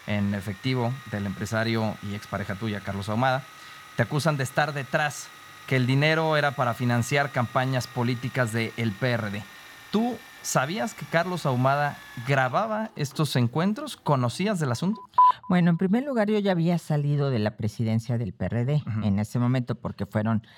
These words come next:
Speaker 2: los videos en dos mil cuatro.
Speaker 1: Sí.
Speaker 2: A mí me había señalado Carlos Ahumada que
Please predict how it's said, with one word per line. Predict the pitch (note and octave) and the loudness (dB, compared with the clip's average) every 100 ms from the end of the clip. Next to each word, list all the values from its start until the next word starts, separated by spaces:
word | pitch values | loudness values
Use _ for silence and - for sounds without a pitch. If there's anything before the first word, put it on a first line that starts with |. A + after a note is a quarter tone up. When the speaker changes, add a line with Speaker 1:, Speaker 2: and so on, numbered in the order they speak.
| - - - | -20 -20 -2
Speaker 2:
los | B2 A#2 | 0 0
videos | B2 A#2+ A#2+ B2 B2 | 0 0 0 0 0
en | A2+ G#2 G#2 A2+ | 2 2 0 -2
dos | G2 G2 | -6 0
mil | G#2+ G#2+ - | 2 2 -4
cuatro. | - D3 B2 - - | -2 0 0 -8 -16
Speaker 1:
Sí. | - C3 - - - - _ - | -16 -18 -20 -20 -20 -20 _ 0
Speaker 2:
A | C3 | 2
mí | C#3+ E3 | 4 4
me | G3 G#3 G3 - | 4 4 2 0
había | A#2+ A#2 B2+ | 0 0 0
señalado | C3+ D3 D3+ C#3 B2 B2 A#2+ | 0 2 2 2 2 0 0
Carlos | A2 A#2 A#2 | -4 -2 -2
Ahumada | B2+ B2+ A#2+ A2 G#2 A2+ | 0 2 0 0 -2 -2
que | - G2+ | -2 -4